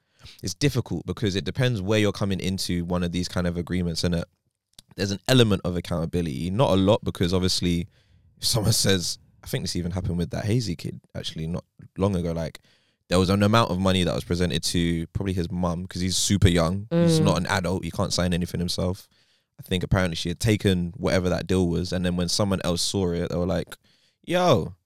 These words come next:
Speaker 1: this doesn't make sense. Like,
Speaker 2: Mm.
Speaker 1: you could do better," essentially. But a lot of,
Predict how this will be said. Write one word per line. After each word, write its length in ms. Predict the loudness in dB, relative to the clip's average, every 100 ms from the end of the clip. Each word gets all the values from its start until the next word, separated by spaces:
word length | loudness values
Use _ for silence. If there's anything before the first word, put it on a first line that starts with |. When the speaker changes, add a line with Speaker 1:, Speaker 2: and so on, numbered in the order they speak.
| _ _ _
Speaker 1:
this 120 | -4
doesn't 240 | 0 2 2
make 160 | -2
sense. 340 | 0 0 0 2
Like, 200 | 4 4
Speaker 2:
Mm. 500 | 2 0 0 0 0
Speaker 1:
you 60 |
could 240 | 4 2 4
do 140 | 2
better," 380 | 4 0 0 -4 -6 -4
essentially. 460 | 0 0 0 -2
But 280 | 4 2 2 _ _ _ _ _ _ _ 4
a 80 |
lot 180 | 6 8
of, 140 | 6